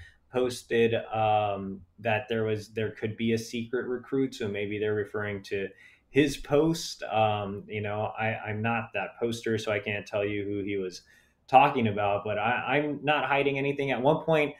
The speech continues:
the, the wording of Alex Orji visiting Michigan this past weekend could have been interpreted as a secret recruit. As I mentioned earlier, I'm really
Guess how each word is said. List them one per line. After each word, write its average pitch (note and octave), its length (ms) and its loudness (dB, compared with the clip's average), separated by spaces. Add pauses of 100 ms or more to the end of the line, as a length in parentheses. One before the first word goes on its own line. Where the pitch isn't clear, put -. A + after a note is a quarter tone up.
(340)
the, A#2 360 8
the A#2 100 2
wording C3 720 2 (120)
of G#2+ 360 0 (180)
Alex A#2 340 0
Orji B2+ 600 -2 (100)
visiting B2 540 -4
Michigan B2+ 560 -4
this A#2+ 160 -6
past A#2+ 320 -4
weekend B2 540 -2 (400)
could C#3+ 180 6
have B2+ 180 2
been B2+ 140 -2
interpreted A#2+ 720 -2
as A#2 200 2
a A2+ 60 -4
secret A#2 340 -4
recruit. A#2 460 -2
As A2 260 -2
I A#2 60 -2
mentioned A2 340 -4
earlier, G#2+ 320 0
I'm G2+ 140 -2
really G#2 320 -4